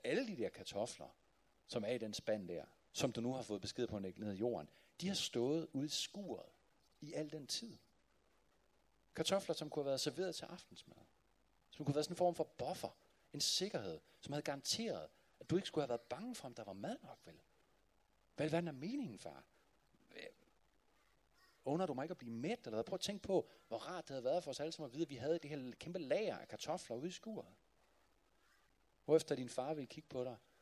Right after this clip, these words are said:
og sige: "Søn, jeg ved godt, du har været bange for at gå sulten i seng. Men hvor mange gange har du reelt gjort det?" Har der ikke været nok altid?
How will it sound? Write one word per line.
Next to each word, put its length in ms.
og 80
sige: 180
"Søn, 340
jeg 100
ved 80
godt, 140
du 60
har 60
været 140
bange 220
for 100
at 60
gå 80
sulten 300
i 40
seng. 320
Men 60
hvor 100
mange 200
gange 220
har 100
du 60
reelt 260
gjort 340
det?" 80
Har 140
der 60
ikke 100
været 160
nok 220
altid? 340